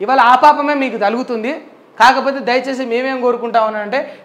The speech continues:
టీడీపీ వాళ్ళకు కావచ్చు, జనసేన వాళ్ళకు కావచ్చు, ఇక అవతలడు మూర్ఖుడని మనం కూడా మూర్ఖంగా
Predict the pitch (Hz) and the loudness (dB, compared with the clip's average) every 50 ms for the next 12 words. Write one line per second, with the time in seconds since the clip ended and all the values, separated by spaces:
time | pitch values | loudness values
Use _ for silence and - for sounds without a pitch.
0 | - - 220 240 262 262 - 247 240 226 220 214 214 208 202 196 190 175 185 190 | -10 -8 -6 -4 -4 -6 -4 -2 2 2 2 2 2 -2 -4 -4 -2 -2 -2 -2
1 | 190 185 226 226 185 165 202 208 233 208 240 240 233 226 220 208 196 196 180 170 | -4 -6 -8 -8 -6 -6 -4 -4 -4 -6 -6 -6 -4 -2 -2 -2 -2 -2 -4 -4
2 | 170 160 160 165 170 165 - 254 262 - - - - _ _ _ _ _ _ _ | -4 -4 -4 -4 -6 -8 -8 -8 -8 -10 -16 -20 -20 _ _ _ _ _ _ _
3 | _ _ _ _ _ _ _ _ _ _ - 190 208 196 214 220 262 254 262 254 | _ _ _ _ _ _ _ _ _ _ -2 2 4 4 4 2 0 0 0 -2
4 | 240 226 220 233 214 233 233 233 240 240 214 208 214 220 226 226 240 233 220 202 | -2 -2 -4 -4 -4 -4 -4 -2 -2 -4 -4 -6 -4 -4 -2 -2 -2 -2 -2 -4
5 | 196 214 226 214 233 226 226 233 220 208 202 196 - - - | -4 -4 -4 -4 -4 -2 2 4 6 6 6 4 2 -4 -12